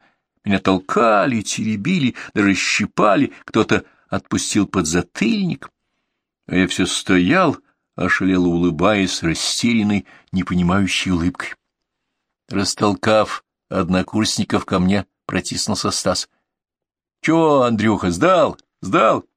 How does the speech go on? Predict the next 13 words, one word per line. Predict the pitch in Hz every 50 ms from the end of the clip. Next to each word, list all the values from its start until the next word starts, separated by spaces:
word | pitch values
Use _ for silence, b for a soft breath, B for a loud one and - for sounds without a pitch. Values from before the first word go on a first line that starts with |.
| _ _ _ _
"А | - -
черт | - - - - - - - - 143 123 104 85 -
его | - - - - - 123 120 120
знает", — | 107 85 85 104 117 113 107 104 87 -
выдавил | 101 98 95 95 92 95
я, — | 95 98 92 - _ -
"кажется". | - 139 101 - - 135 120 113 95 - - 110 101 _ _ _ _ _ _ _ _ _ _ _ _ _ _ _ _ _
"Шульгин, | - - - - 123 147 165 175 180 165 220 247 247 247 240 226 190 139 101 87 - _ _ _ _ _ _ _ _ _ _ _
ты | - 180 190 208
гигант | 175 214 220 220 185 226 233 233 220 180 - - -
мысли", — | 190 214 240 247 254 247 233 175 - - - - 160 147 135 - - _ -
заготал | 101 101 98 107 101 101 95 - 104 98
Виталик. | 98 101 95 - 95 92 90 87 -